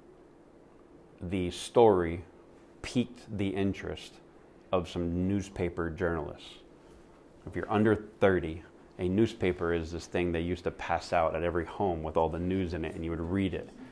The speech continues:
instead of on your phone. Google it. Yeah, they're, they're, like, in, they're in the Smithsonian, I think. <clears throat> They're considered ancient. But, um, they, they would write these articles and bring attention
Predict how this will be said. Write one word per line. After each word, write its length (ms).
instead 300
of 80
on 160
your 100
phone. 400
Google 380
it. 80
Yeah, 120
they're, 220
they're, 200
like, 260
in, 160
they're 140
in 60
the 60
Smithsonian, 500
I 60
think. 240
<clears throat> 300
They're 480
considered 360
ancient. 440
But, 380
um, 340
they, 220
they 200
would 120
write 320
these 180
articles 760
and 220
bring 240
attention 800